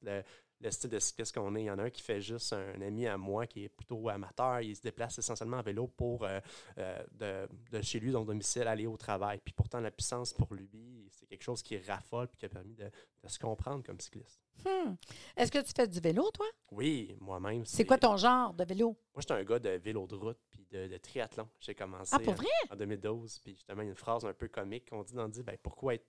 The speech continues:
Speaker 1: mauvais dans un sport quand tu peux être mauvais dans trois sports en même temps ? »
Speaker 2: Ah,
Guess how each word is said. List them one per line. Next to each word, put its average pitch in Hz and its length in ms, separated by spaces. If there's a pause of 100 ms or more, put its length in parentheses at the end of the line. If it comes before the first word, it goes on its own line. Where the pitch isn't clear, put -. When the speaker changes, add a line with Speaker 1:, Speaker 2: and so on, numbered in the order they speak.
(120)
Speaker 1:
mauvais 104 320
dans 104 220
un 95 60
sport 123 300
quand 107 140
tu - 80
peux 104 120
être - 100
mauvais 104 160
dans 98 180
trois 110 300
sports 180 280 (180)
en 131 60
même 139 120
temps ? » 190 140
Speaker 2:
Ah, 233 260